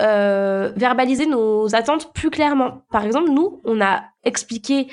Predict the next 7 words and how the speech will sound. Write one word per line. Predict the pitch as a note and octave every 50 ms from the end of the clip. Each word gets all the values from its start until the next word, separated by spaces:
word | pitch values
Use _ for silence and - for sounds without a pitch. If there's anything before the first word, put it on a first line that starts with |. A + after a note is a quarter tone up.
| - - - - _ _ _ -
euh, | G#3 G#3 G3 G3 G3 G3 F#3+ F#3 F#3+ - - -
à, | G#3+ G3 F#3+ F#3 F3+ F3+ F3+ - -
à | G3 G3+
Ellie | G3 G3+ G3+ G#3 B3 D4+ G#4 A4 -
qu'il | - - C#4+ C4+ C#4 C#4 - - - -
y | G3+ G#3+
avait... | G3+ G3 G3+ G#3+ G#3+ G#3+ G#3 G#3 G#3 -